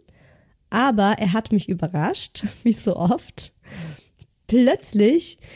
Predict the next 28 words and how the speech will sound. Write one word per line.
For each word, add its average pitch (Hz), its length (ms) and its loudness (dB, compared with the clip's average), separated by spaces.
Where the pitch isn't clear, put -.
kam 233 280 0
er 247 80 4
mit 233 320 0
ganz 262 360 0
viel 269 500 6
Infos 311 640 2
an 277 420 2
und 226 140 -2
meinte, 220 240 2
ja, 269 480 2
er 208 100 2
hat 220 140 2
sich 247 160 -2
eingelesen 262 560 2
und - 40 -2
informiert 254 640 4
und 214 100 0
hey, 214 220 2
das 233 100 0
ist - 140 -4
ja 247 100 -2
eigentlich 240 300 -4
mega 262 380 2
cool 262 240 6
und 240 120 2
voll 262 300 2
gut 269 420 2
und 226 220 0